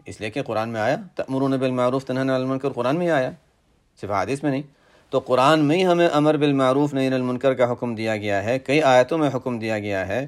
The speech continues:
یہ آیت بتانا یہ چاہ رہی ہے کہ دیکھو جب تم نے اپنی ذمہ داری پوری کر لی، پھر اگر سامنے والا اس گناہ سے نہیں رکتا تو تم پر کوئی وبال نہیں ہے، یہ مقصد ہے۔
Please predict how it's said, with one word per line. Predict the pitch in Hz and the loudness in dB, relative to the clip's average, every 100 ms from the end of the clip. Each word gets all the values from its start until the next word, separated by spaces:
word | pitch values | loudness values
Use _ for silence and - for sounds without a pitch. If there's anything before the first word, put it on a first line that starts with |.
| 147 _ _ | -10 _ _
یہ | 98 123 165 | -4 2 4
آیت | 147 143 151 139 | 6 6 4 2
بتانا | 131 131 127 | 0 2 0
یہ | 123 113 | -2 -2
چاہ | 110 107 | -2 -2
رہی | 104 104 | -2 -4
ہے | 139 | -4
کہ | 143 | -4
دیکھو | 110 113 110 139 | -6 -6 -4 -2
جب | 120 - | -4 -4
تم | 123 | -4
نے | 151 185 | -2 0
اپنی | 175 156 143 | -2 0 -2
ذمہ | 127 127 | -2 -2
داری | 123 120 117 | 0 0 -2
پوری | 107 113 107 | -8 -8 -8
کر | 101 101 | -4 -4
لی، | 101 131 147 - _ - | -4 -4 -6 -10 _ -4
پھر | 185 | 0
اگر | 180 156 156 | 2 4 2
سامنے | 151 139 143 139 | 2 2 2 2
والا | 127 127 127 | 4 4 2
اس | 123 117 | 0 -6
گناہ | 117 113 | -8 -8
سے | 120 | -8
نہیں | 107 107 107 | -8 -8 -8
رکتا | 98 - 127 147 | -10 -4 0 0
تو | 143 | -2
تم | 120 110 | -8 -8
پر | 101 104 | -8 -8
کوئی | 98 | -6
وبال | 90 80 80 | -6 -4 -6
نہیں | 78 73 - | -6 -14 -18
ہے، | - | -18
یہ | 101 123 | -6 -4
مقصد | 117 - - - | -4 -6 -16 -20
ہے۔ | _ | _